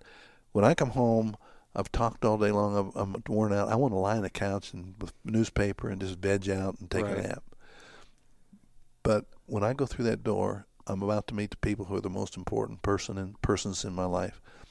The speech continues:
Speaker 1: A friend of mine pounds a nail in the door of his house, between the garage and the house. He said people think it's there to hang a hat, but it's just there to remind me to hang all the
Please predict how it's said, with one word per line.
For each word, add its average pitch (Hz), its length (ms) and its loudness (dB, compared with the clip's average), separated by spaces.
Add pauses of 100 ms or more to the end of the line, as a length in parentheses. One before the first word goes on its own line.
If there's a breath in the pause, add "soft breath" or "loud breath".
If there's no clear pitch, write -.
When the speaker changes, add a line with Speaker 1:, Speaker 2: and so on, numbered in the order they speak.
(160 soft breath)
Speaker 1:
A - 60 -8
friend 156 220 6
of 117 60 6
mine 104 200 4 (100)
pounds 123 280 8
a 98 60 6
nail 113 420 8
in 98 80 0
the 95 80 -2
door 101 240 8
of 87 40 0
his 90 160 0
house, - 440 -4 (260 loud breath)
between 110 300 2
the 104 80 2
garage 101 480 4
and 95 100 0
the 92 40 -2
house. 98 260 -2 (320 loud breath)
He 110 80 2
said 101 160 4
people 110 180 0
think 101 140 0
it's - 80 -4
there 98 160 2
to 90 80 0
hang 98 180 -2
a 82 40 -4
hat, 98 260 -2
but 95 100 0
it's 90 100 -2
just 107 220 -2
there 101 220 2
to 92 80 0
remind 92 460 0
me 90 120 -4
to 87 80 -4
hang 95 260 -4
all 95 180 -2
the 92 120 -12